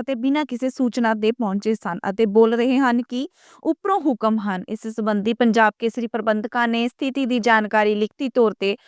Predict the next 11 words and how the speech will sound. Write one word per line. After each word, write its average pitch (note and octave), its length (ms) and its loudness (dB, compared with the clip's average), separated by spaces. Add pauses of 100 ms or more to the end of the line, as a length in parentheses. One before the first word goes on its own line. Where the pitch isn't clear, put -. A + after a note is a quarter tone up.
(240)
ਪੰਜਾਬ D#4 480 2
ਦੇ C#4 140 0
ਰਾਜਪਾਲ A3+ 440 0
ਗੁਲਾਬ G#3+ 380 2
ਚੰਦ A3+ 180 -4
ਕਟਾਰੀਆ G#3 500 -2 (100)
ਅਤੇ G#3 140 -6
ਪੰਜਾਬ G3+ 420 0
ਦੇ G3+ 120 -2
ਮੁੱਖ G#3 220 -2
ਮੰਤਰੀ G#3+ 280 0